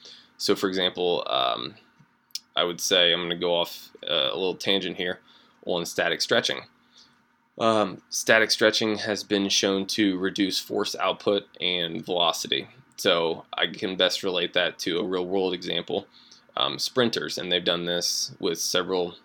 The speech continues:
several research studies, quite a few actually. It's pretty conclusively shown that if you do static stretching and then you try to do something like a sprint or a vertical jump, you will have reduced sprinting speed and a reduced vertical jump. Um,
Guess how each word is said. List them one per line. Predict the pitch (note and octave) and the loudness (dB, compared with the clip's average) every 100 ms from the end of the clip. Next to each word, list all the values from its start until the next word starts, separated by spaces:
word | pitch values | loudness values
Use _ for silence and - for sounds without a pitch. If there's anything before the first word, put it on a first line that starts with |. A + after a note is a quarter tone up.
| _ | _
several | - - F#2+ F2+ | -10 -4 -2 -2
research | F2 - F2+ | -2 -2 -4
studies, | - E2+ F2+ | -4 -4 -2
quite | - D#2+ | -2 -2
a | |
few | - G2+ | -2 -4
actually. | D2 - - F#2 - _ _ | -4 -6 -4 -4 -6 _ _
It's | - - | -12 -8
pretty | - - | -6 -4
conclusively | - F2+ G2 G2+ F#2 F2+ | -6 -4 -4 -4 -4 -4
shown | - E2 E2 G2+ - - _ - | -2 -2 -4 -6 -10 -20 _ -4
that | F2+ E2 - | 4 4 4
if | F#2 - | 2 -2
you | F2+ | -4
do | F#2 | -4
static | F2+ F2 F#2 F2+ | -4 0 2 0
stretching | - F2+ - G#2+ C3 - | -2 -2 -2 -4 -6 -6
and | - F#2 | -2 -2
then | F2+ | -2
you | F2 | -4
try | - F2+ | -4 -2
to | F2+ | -2
do | F2+ | -4
something | F2 F2+ E2+ F#2 | -4 -6 -4 -2
like | F2 | -2
a | - | -4
sprint | - - G#2 G2+ - _ _ _ - | -8 -2 0 0 -4 _ _ _ -4
or | E2+ D#2+ | 0 4
a | D#2+ E2 | 4 4
vertical | F#2 F#2+ F#2 A#2 | 4 0 0 -6
jump, | - G#2 F#2+ - _ _ _ | 0 2 2 -4 _ _ _
you | G#2 | -2
will | F#2 | -2
have | F2+ F#2 E2+ E2+ E2+ - _ - | 2 4 4 4 0 -10 _ -8
reduced | G2 F2 G2 F2+ | -6 -2 -2 0
sprinting | - - G2+ A2 G#2+ | -2 0 -2 0 -4
speed | - A#2 B2+ D#3 D3 | -2 2 2 0 -6
and | - F2 | -6 -4
a | |
reduced | F2+ - F2+ - | -4 -2 -4 -2
vertical | F2+ F2 - | -4 -4 -6
jump. | - - - - - _ _ _ _ _ - | -6 -4 -4 -6 -18 _ _ _ _ _ -4
Um, | B1 C2 B1 | -2 -2 -4